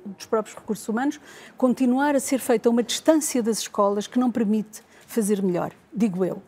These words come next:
O recrutamento continua a ser uma torneira que se abre e que faz sair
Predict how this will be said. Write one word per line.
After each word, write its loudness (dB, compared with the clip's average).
O 4
recrutamento 0
continua 0
a 0
ser -2
uma 0
torneira 0
que -8
se 0
abre -2
e 2
que 2
faz -2
sair 0